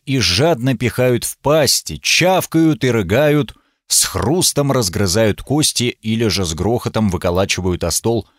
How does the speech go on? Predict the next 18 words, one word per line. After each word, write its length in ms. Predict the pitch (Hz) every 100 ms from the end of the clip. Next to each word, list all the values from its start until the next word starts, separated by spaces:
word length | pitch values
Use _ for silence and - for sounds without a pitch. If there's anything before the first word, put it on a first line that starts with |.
| _
мозговые 640 | 101 120 98 117 117 127 131
кости, 560 | 202 175 - - 67 _ _ _ _ _
а 80 | 98
эти 220 | 170 185
беседуют 580 | 185 156 117 143 170 160
и 40 |
обмениваются 680 | 120 85 101 117 127 117 147
шутками, 720 | - 165 139 - - 76 67 - _ _
а 120 | - 92
заодно 460 | 107 98 123 107 - -
небрежненько 920 | 104 226 180 110 160 120 135 107 104
так 260 | - 113 110
это 320 | - 101 82 _
режут 480 | 117 120 123 101 82
мясо 460 | 101 127 147 -
на 160 | 104 95
тонкие 460 | 113 117 101 117 113
ломтики, 800 | 123 135 120 87 82 76 69